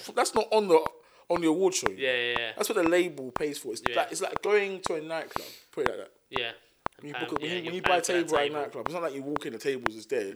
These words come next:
Speaker 2: Yeah.
Speaker 1: and you just crack open a bottle. Like,
Speaker 2: You're paying for the
Speaker 1: you
Speaker 2: table,
Speaker 1: pay
Speaker 2: you're
Speaker 1: for the
Speaker 2: paying for
Speaker 1: table.
Speaker 2: bottles, yeah.
Speaker 1: So, for example, at an award show, it's the same. You pay for your table. The, obviously, the, the label pays for your table, but
Speaker 2: Yeah.
Speaker 1: all these things, you being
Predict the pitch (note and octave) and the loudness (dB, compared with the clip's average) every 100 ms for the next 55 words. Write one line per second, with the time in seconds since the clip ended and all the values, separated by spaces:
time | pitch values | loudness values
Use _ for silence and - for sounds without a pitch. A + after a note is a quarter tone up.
0 | A2+ A#2 A2 G#2+ A#2+ G#2+ _ - C3+ C#3+ | -8 -8 -8 -10 -8 -10 _ -10 -8 -4
1 | B2 B2 G#2 C3+ G#2 F2+ F2 F#2 A#2 B2 | -6 -6 -10 -4 -2 -2 -6 -14 -8 -4
2 | A#2+ A2+ A2 B2 A#2+ D3 A2+ B2+ C#3+ D3+ | -4 -6 -6 -4 2 2 0 -4 -2 -4
3 | - A#2 A#2 A#2+ A#2+ A#2 A#2 A2 - A2 | -4 -6 -10 -8 -4 -4 -6 -14 -8 -6
4 | G#2+ G#2+ B2 A#2 G#2 F2+ F#2 G#2+ A#2+ - | -6 -6 -6 -6 -8 -8 -8 -8 -8 -6
5 | F2+ - - C3+ G#2+ E2 _ _ - - | -6 -6 -6 -6 -4 -4 _ _ -16 -8
6 | B2+ A2+ A2+ G2 - G#2+ G2 F2+ E2 - | -6 -6 -10 -10 -6 -8 -8 -20 -18 -14
7 | - _ _ _ - G2+ - - A2 A2 | -14 _ _ _ -6 -6 -6 -14 -12 -8
8 | - G2 E2+ - - - F2 A2 G#2+ F#2+ | -10 -10 -18 -16 -14 -14 -10 -12 -12 -12
9 | G2 F#2+ - F#2 F2+ F#2+ F2 E2+ - A#2 | -12 -12 -16 -12 -8 -8 -10 -20 -14 -8
10 | A2 - _ _ - B2+ C3 A#2+ A2 - | -8 -8 _ _ -6 -6 -4 -8 -10 -8
11 | A#2+ F#2+ F#2 A2 - - _ _ _ - | -8 -10 -20 -10 -4 -4 _ _ _ -12
12 | - _ _ _ - - B2 A#2+ A#2+ | -12 _ _ _ -12 -10 -12 -12 -10